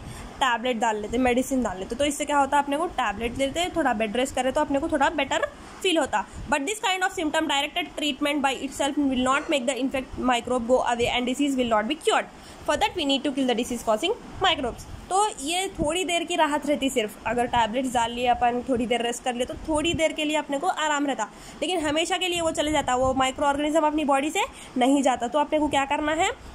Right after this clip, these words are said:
ये माइक्रो ऑर्गेनिज्म जो अपनी बॉडी में एंटर हुआ है, इसको हमेशा के लिए किल करना है। So how do we kill these microbes? One way is to use medicines that kill microbes। क्या करना है? पहला तरीका क्या है? या तो मेडिसिन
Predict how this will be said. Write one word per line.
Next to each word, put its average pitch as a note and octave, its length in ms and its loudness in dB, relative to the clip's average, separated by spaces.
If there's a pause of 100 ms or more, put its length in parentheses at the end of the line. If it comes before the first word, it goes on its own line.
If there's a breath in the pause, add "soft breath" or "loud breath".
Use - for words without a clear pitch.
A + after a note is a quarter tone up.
ये C#4+ 140 2
माइक्रो D4+ 360 0
ऑर्गेनिज्म B3 560 2
जो A#3 160 2
अपनी A#3+ 220 0
बॉडी A3+ 260 2
में E4+ 120 2
एंटर C4 200 0
हुआ B3+ 120 0
है, D#4+ 80 2
इसको F#4+ 220 0
हमेशा C#4 480 0
के D4+ 140 -4
लिए D4 180 -2 (100)
किल G4 140 0
करना D4 280 -2
है। A3 200 -4
So - 300 -6
how A4 460 0
do E4 220 -2
we F4 200 -2
kill B3+ 180 -2
these E4+ 320 0
microbes? A#3+ 760 0 (180)
One B3 220 4
way D#4 220 2 (440)
is C#4 180 -2
to D#4+ 60 -4
use C#4+ 320 2
medicines C#4 440 2
that E4+ 320 -2
kill F4 100 -2
microbes। C4 560 0 (260)
क्या B3 120 0
करना C#4+ 220 0
है? D4+ 60 2
पहला C4+ 360 2
तरीका C#4+ 360 -4
क्या D4 140 0
है? F4 280 0
या B3 100 -2
तो C4 100 -2
मेडिसिन C4+ 420 2